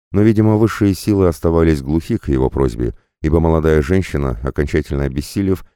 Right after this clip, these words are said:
выронила оружие и обхватила сына руками, закрывая его своим телом. «Вот и пришел конец проклятой династии Мин», громогласно закричал генерал,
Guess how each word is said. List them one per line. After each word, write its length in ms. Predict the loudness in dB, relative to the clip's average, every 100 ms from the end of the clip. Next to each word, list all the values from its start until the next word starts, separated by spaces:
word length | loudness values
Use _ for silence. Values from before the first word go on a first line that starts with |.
| _ _
выронила 640 | 0 2 4 4 2 2
оружие 560 | 2 0 2 2 2 0 -2
и 60 |
обхватила 540 | -4 -2 -4 -2 0 0
сына 280 | 0 0
руками, 520 | 0 0 -2 0 -2 -6
закрывая 580 | -8 -6 -2 0 2 2
его 160 | 0
своим 300 | -4 -4 -6
телом. 340 | -4 -4 -4 -8 _ _ _ _ _ _
«Вот 380 | -2 2 2 2
и 80 | 0
пришел 440 | 0 -2 0 0
конец 420 | 2 0 0 0
проклятой 500 | -2 -2 0 0 0
династии 540 | -2 -2 -2 -4 -4 -2
Мин», 260 | 0 -2 -6 _ _ _ -6
громогласно 580 | -2 0 2 0 0 -2
закричал 440 | -4 -6 -4 -4
генерал, 440 | -2 -4 -2 -4